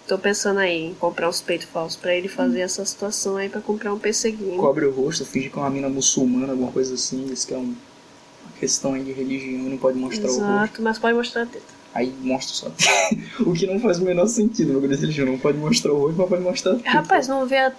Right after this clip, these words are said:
Speaker 1: não vê o rosto, pode mostrar a teta, não. Pense nisso aí.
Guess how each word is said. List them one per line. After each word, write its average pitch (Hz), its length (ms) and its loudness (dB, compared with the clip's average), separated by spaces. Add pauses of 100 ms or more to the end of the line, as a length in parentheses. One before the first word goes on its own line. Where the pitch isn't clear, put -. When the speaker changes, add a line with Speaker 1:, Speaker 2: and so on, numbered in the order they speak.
(100)
Speaker 1:
não 247 200 2
vê 254 100 2
o 254 60 4
rosto, 294 340 -4 (100)
pode 370 160 -4
mostrar 226 380 2
a 170 40 -4
teta, 175 280 -8
não. 185 180 -4 (1200)
Pense 208 260 -4
nisso 185 260 -4
aí. 180 100 -8